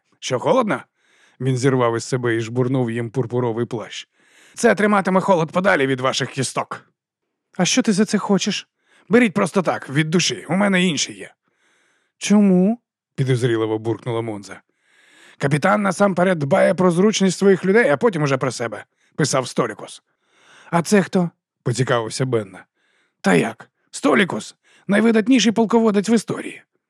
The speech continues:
Монза лише безтямно дивилася. «Імператор за давніх часів, найвідоміший серед імператорів». «А що таке імператор?» — спитав Бенна. Коска звів брови.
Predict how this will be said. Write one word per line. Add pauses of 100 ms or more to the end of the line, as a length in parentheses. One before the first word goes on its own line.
(280)
Монза
лише
безтямно
дивилася. (440)
«Імператор
за
давніх
часів, (220)
найвідоміший
серед
імператорів». (680)
«А
що
таке (100)
імператор?» — (340)
спитав
Бенна. (440)
Коска
звів
брови.